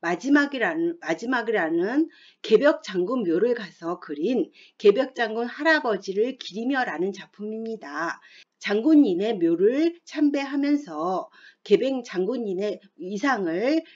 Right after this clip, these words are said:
잘 배웠습니다. 나라를 사랑하는 마음이나 기-, 나라를 기리는 혼을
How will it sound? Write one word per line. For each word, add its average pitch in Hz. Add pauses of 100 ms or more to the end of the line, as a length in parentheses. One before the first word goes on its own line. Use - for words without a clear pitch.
(260)
잘 285
배웠습니다. 185 (280)
나라를 196
사랑하는 254
마음이나 170 (360)
기-, -
나라를 240
기리는 214
혼을 240